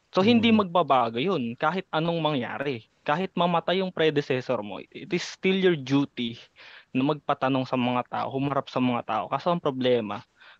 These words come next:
Speaker 1: parang gumagawa kasi siya ng reasoning. Which is hindi, ano, hindi naman dapat. Eh, parang ganun din naman si Propeta Jonas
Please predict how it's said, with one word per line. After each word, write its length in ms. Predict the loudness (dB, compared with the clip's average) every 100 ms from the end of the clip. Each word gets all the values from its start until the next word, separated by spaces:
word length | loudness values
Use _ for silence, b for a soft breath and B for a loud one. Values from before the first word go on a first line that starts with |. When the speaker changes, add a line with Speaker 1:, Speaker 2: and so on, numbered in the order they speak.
| _
Speaker 1:
parang 320 | -2 0 0 -2
gumagawa 720 | 0 0 0 0 0 2 2 0
kasi 160 | -4
siya 160 | -6 -4
ng 160 | -2
reasoning. 640 | -2 -4 -6 -6 -4 -4 -8 -16 _ _ _ _ _ -16
Which 80 | -12
is 120 | -12 -14 -8 0
hindi, 320 | 0 0 -2
ano, 320 | -2 -2 -2
hindi 320 | -2 -4 -2
naman 320 | -2 -2 -2 -4
dapat. 480 | -6 -6 -6 -6 -8 _ _ _
Eh, 80 | -6
parang 320 | 2 4 4
ganun 240 | 4 4 4
din 160 | 4
naman 160 | 2 2
si 160 | -2 -4
Propeta 480 | -2 -2 -4 -4
Jonas 400 | -4 -2 -2 -4